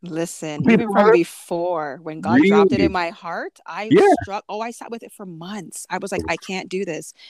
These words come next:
Speaker 2: Yeah.
Speaker 1: Here's why. I, I, I don't think I sound well. I don't think I speak well." Some, I had all these, like, excuses,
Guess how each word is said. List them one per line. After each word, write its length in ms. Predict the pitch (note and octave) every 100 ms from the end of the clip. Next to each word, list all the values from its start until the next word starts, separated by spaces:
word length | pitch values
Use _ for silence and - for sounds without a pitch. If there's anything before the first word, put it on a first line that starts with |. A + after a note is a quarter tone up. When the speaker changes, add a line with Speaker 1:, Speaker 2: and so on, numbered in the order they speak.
| _ _ -
Speaker 2:
Yeah. 100 | G#3+
Speaker 1:
Here's 180 | A3
why. 480 | G#3 G3+ G3 F3+ D#3+
I, 100 | F3 -
I, 200 | F3 E3+ F3+
I 60 |
don't 200 | F#3 G3+
think 140 | A#3 G#3+
I 80 | G3
sound 400 | - E3+ F3+ E3
well. 140 | D3+
I 100 | D3+
don't 180 | F#3+ G3+
think 140 | -
I 80 | A3+
speak 420 | - - F3+ F3
well." 180 | D#3+ D3+
Some, 220 | - G3 _ _ - -
I 60 | F#3+
had 160 | G3 -
all 460 | F3+ F#3 G#3 A3+ G3+
these, 520 | F#3+ F3+ F3+ F3+ F3+
like, 460 | E3+ D#3+ D3 _ -
excuses, 1040 | F3+ - - - F3+ F3 D3+ C#3 C#3+ -